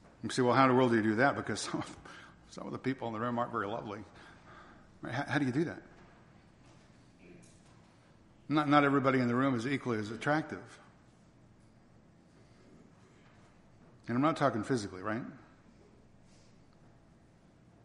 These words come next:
Maintain the same love. Again, but it's agape love. What kind of love is that? It's a love of what? Choice.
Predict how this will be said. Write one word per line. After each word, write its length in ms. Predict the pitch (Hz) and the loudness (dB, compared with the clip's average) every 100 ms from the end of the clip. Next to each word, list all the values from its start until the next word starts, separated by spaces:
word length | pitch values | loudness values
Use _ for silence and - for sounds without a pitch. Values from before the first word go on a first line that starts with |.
| - - - 135 | -20 -20 -10 4
Maintain 340 | 147 147 135 | 4 4 2
the 60 | 120 | 2
same 220 | 135 139 | 0 2
love. 180 | 180 110 | 2 2
Again, 300 | 113 131 127 127 | 2 2 2 0
but 100 | 127 | 0
it's 120 | 120 | 0
agape 320 | 117 151 151 | 0 2 2
love. 240 | 107 95 - - - - - - - - - - - - - | -4 -6 -12 -20 -20 -20 -20 -20 -20 -20 -20 -20 -20 -20 -8
What 140 | 131 | -2
kind 120 | 147 | 0
of 60 | 139 | 2
love 400 | 135 120 131 127 | 0 0 -4 -6
is 120 | 110 | -4
that? 220 | 123 143 | -4 -4
It's 120 | 120 | -6
a 60 | 123 | -2
love 180 | 123 120 | -2 0
of 120 | 110 | -2
what? 240 | 123 104 - - - - - - - | -4 -4 -12 -20 -20 -20 -20 -20 -20
Choice. 460 | - 127 107 107 - | -10 -6 -4 -6 -10